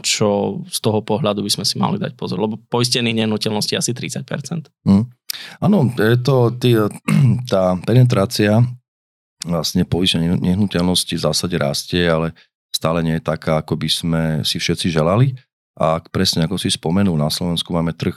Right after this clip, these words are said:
Speaker 2: e, vlastníkov a to nájomné bývanie nie je tak rozvinuté ako, ako možno, možno v Nemecku a preto je extrémne dôležité mať správne nastavené, e, poistenie nehnuteľnosti. Určite, e,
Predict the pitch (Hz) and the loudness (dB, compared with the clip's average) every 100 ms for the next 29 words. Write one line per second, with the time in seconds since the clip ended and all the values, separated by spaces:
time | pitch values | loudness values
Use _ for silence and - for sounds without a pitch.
0 | - 82 80 76 - - 73 - 92 - | -6 -4 -4 -6 -10 -4 -2 0 0 0
1 | 80 92 - _ _ _ - 78 76 80 | 0 0 -4 _ _ _ -4 0 2 2
2 | 82 76 78 82 80 76 80 80 78 76 | 0 -2 -2 -2 -2 -2 -2 -2 -6 -6
3 | 80 85 80 78 80 76 73 - 80 78 | -6 -4 -4 -2 0 0 -2 -2 -4 -4
4 | _ _ _ _ - - 76 80 85 78 | _ _ _ _ -6 -2 0 0 0 -2
5 | 73 80 85 85 78 78 90 - 110 110 | -2 -8 -4 -4 -2 -4 -4 -4 0 2
6 | 95 95 - _ _ _ 104 - 90 90 | 2 0 -8 _ _ _ -2 2 0 0
7 | - 95 85 90 92 92 87 - 80 90 | 2 2 2 -2 -2 -2 -2 -2 -2 0
8 | 85 73 73 80 76 73 73 - _ 76 | 0 -2 -2 -2 -2 -2 -4 -8 _ -6
9 | 73 71 69 _ 78 80 80 71 76 82 | -6 -6 -8 _ -2 0 0 -2 -4 -4
10 | 73 69 67 - 82 - - 98 | -4 -4 -4 -6 -2 -2 0 0